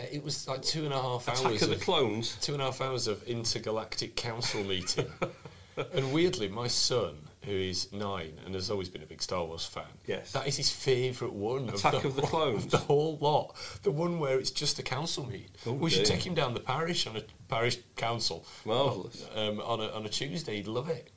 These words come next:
Speaker 2: Great, excellent.
Speaker 1: Uh, yeah, it's an odd choice. I don't think anyone else would say that's their favourite film, but there you go. He's an odd child. Uh, you, Steve, will then crown a Brexiteer of the Week.
Speaker 2: I will, and there are many candidates this week, as you can imagine.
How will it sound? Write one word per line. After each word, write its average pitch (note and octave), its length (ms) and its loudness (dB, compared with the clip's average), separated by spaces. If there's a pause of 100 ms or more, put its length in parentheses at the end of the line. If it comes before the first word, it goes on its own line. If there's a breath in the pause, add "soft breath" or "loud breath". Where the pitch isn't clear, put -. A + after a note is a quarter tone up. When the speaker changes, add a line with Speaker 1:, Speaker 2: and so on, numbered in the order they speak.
(160)
Speaker 2:
Great, C#3+ 340 0 (200)
excellent. A2 460 -2
Speaker 1:
Uh, G#2+ 100 -10
yeah, C#3+ 240 0
it's B2 100 0
an C3+ 80 0
odd D#3 160 0
choice. F2+ 320 -2
I B2 60 2
don't C3+ 80 4
think A#2+ 120 0
anyone B2 300 0
else F#2 160 -4
would F#2+ 140 -4
say F#2+ 160 -2
that's - 180 -4
their F2+ 120 -6
favourite F2+ 280 -6
film, F2+ 240 -4
but G#2+ 80 -4
there G#2+ 80 2
you F#2+ 140 -2
go. F#2 160 -4
He's G#2 160 -6
an G#2+ 60 -4
odd A2+ 120 -2
child. A#2+ 400 -4 (420 loud breath)
Uh, C#3 260 2 (300)
you, C#3 400 4
Steve, G#2 400 0
will A2+ 160 2
then A2 220 0
crown G#2+ 680 -2
a G#2 80 0
Brexiteer G2 560 0
of F#2+ 40 -4
the F#2 60 -4
Week. D2 260 -12
Speaker 2:
I A2+ 60 2
will, A#2+ 300 8
and G2+ 120 0
there G2+ 120 4
are G2+ 100 2 (100)
many B2 320 2
candidates G#2 680 -4
this - 180 -6
week, G#2+ 240 -4
as G#2+ 100 -6
you A#2 60 -4
can G2+ 160 -6
imagine. G#2+ 460 -4